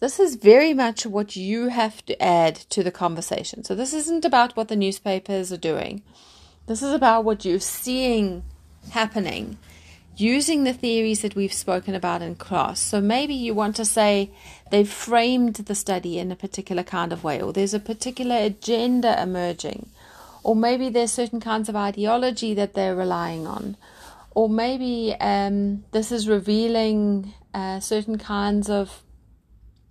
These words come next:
um, dynamics in terms of relationships with state that, that speak to some of our normative theories, or maybe it shows,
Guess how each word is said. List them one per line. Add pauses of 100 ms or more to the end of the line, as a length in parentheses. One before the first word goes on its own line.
(160)
um,
dynamics (960)
in
terms (120)
of (420)
relationships
with (480)
state
that, (180)
that
speak
to
some
of
our
normative
theories,
or
maybe
it
shows,